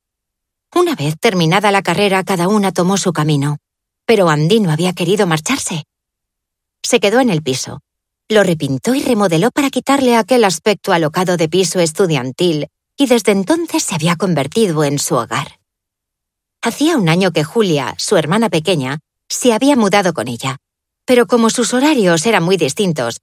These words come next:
y Julia compaginaba sus estudios con su trabajo como canguro, coincidían muy poco en la casa. Así que ambas disponían de toda la intimidad que precisaban.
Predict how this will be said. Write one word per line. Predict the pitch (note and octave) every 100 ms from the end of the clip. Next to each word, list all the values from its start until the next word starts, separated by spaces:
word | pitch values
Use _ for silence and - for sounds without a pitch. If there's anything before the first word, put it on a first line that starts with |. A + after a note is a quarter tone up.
| _
y | - D3
Julia | - G#3+ F#3+
compaginaba | G3+ F3+ E3 D#3+ D#3+ G3+
sus | F#3 F#3 D#3+
estudios | D#3 A3 G#3+ F3 E3
con | - F#3+
su | G#3
trabajo | F3+ F3 A#3 - E3+
como | D3+ C#3+
canguro, | E3 F3 A3 E3+ F#3 _ _ _ _ _
coincidían | - C4 B3 - A#3 A#3+ D4+
muy | A3+ A#3 C4
poco | - G#3+ -
en | D3+ C3
la | C3
casa. | A#2+ B2+ A#2+ D3 _ _ _ _ _ _ _ _ _ -
Así | B3 C#4 C4 A#3+ _ -
que | A#3
ambas | A3+ A3+ G#3
disponían | - F#3+ - D#3+ A#3+ A#3+ A3+
de | G3
toda | E3 A#3+ C4+ A#3
la |
intimidad | G3+ F3+ F#3+ E3+ D3 F3+ F3+
que | -
precisaban. | D#3 D3+ A#2 - A2+ A2 A2+